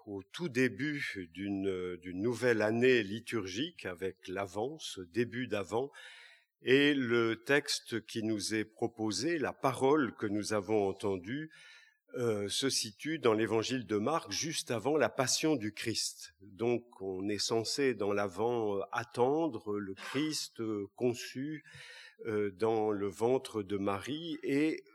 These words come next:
notre évangile nous emmène, euh, directement, euh, au moment de la passion.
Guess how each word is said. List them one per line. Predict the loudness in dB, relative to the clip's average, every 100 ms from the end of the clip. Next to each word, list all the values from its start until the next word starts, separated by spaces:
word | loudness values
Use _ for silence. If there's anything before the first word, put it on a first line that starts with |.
| -8
notre | -2 2 2 2
évangile | 0 2 0 0 -2 -2 0 -2 -4
nous | -4 -4 -2
emmène, | 0 2 4 4 4 2
euh, | -2 -6 -12 -12
directement, | -2 0 2 -2 -4 0 2 2 0 -6 -20 -20 -20 -20 -20 _ -6
euh, | -2 0 0 -2 -2
au | 2 4
moment | 6 4 4
de | 2
la | 2 0
passion. | 0 0 -2 -2 -6